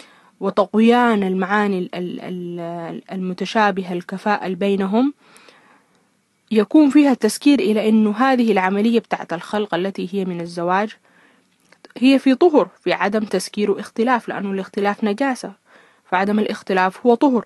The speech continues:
لذلك هي علاقة طاهرة، علاقة زواج أولاد العم رضاها الناس قبل الإسلام ويرضاها الله ورسوله في الإسلام،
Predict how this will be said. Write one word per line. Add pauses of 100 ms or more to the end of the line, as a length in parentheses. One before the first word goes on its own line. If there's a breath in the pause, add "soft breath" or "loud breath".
(100)
لذلك
هي
علاقة
طاهرة، (640 loud breath)
علاقة
زواج
أولاد
العم (1120 soft breath)
رضاها
الناس
قبل
الإسلام (680 soft breath)
ويرضاها
الله
ورسوله
في
الإسلام،